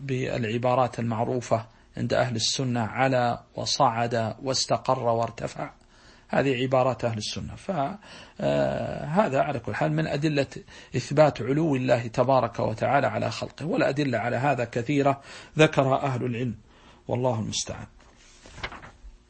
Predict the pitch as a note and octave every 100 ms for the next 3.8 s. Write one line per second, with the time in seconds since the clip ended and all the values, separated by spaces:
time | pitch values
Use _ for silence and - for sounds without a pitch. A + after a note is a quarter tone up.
0 | - A3+ A3+ G#3+ G3+ F#3 E3 E3+ F#3 F3
1 | - D#3 C#3+ C#3 D#3 C#3+ B2+ - D#3+ E3
2 | F3 F#3 - _ E3+ E3+ - F3 G#3+ G3+
3 | F#3+ F3+ D#3+ E3 - C#3+ D3+ A#2